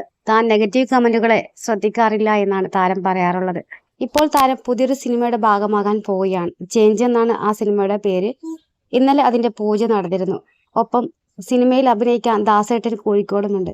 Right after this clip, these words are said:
പൂജയിൽ പങ്കെടുക്കാനെത്തിയ രജിത്കുമാർ താരത്തിനോട് പറയുന്ന വാക്കാണ് ഇപ്പോൾ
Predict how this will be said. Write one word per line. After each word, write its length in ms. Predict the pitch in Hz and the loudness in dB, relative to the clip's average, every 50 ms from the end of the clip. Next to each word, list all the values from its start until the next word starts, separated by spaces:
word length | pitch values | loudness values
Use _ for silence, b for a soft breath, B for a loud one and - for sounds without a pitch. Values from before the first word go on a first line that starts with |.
| - B B B B B B B | -12 B B B B B B B
പൂജയിൽ 380 | - 262 277 294 254 311 320 320 | 0 2 2 4 4 4 2 2
പങ്കെടുക്കാനെത്തിയ 840 | 320 311 285 277 269 277 269 269 - 277 277 269 269 - - 247 240 | 2 0 0 2 2 0 0 0 0 0 0 0 0 -2 -2 -2 -2
രജിത്കുമാർ 600 | 226 226 214 185 - - - 247 240 233 226 208 - - _ _ _ _ _ - | 0 -2 -4 -4 -8 -10 -6 -2 0 0 0 0 -2 -8 _ _ _ _ _ -6
താരത്തിനോട് 600 | - 233 220 214 214 214 202 - 240 240 240 240 | 0 2 2 2 2 0 0 -2 0 0 0 0
പറയുന്ന 380 | 214 240 214 202 208 208 214 | 2 2 2 2 2 2 2
വാക്കാണ് 500 | 196 202 196 190 185 - 208 202 196 196 | 2 2 2 0 0 -2 -2 0 0 0
ഇപ്പോൾ 280 | 180 202 - - 196 | 0 -2 -2 -2 -2